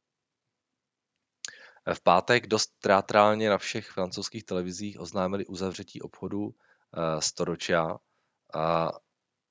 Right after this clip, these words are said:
dohodli se na dodávce s Emirátmi na osmdesát stíhaček Ra-, Rafale a dvanácti helikopterách Caracal, objem kontraktu čtrnáct miliard eur. No tak Ma-, Macron si samozřejmě dělá, že jo,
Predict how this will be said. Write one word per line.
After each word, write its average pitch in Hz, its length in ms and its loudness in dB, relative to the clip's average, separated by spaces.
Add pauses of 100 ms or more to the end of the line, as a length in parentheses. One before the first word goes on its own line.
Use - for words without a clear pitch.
(680)
dohodli 85 300 0
se - 140 -2
na 95 120 4
dodávce 92 680 0
s - 140 -6
Emirátmi 92 720 -2 (120)
na 85 180 -6
osmdesát 92 400 -4
stíhaček - 540 -6 (220)
Ra-, 78 180 -4 (100)
Rafale 82 500 0 (1200)
a 76 40 0
dvanácti 82 440 -4
helikopterách 92 580 -2 (240)
Caracal, 80 640 -2
objem 82 300 -10
kontraktu 82 380 -12
čtrnáct 87 360 -6
miliard 87 300 -4
eur. 80 220 -4 (280)
No 104 60 -2
tak 98 120 0
Ma-, 85 140 -2
Macron 92 340 -4
si - 120 -10
samozřejmě 87 280 -10
dělá, 82 300 -2
že 82 120 -14
jo, 78 140 -12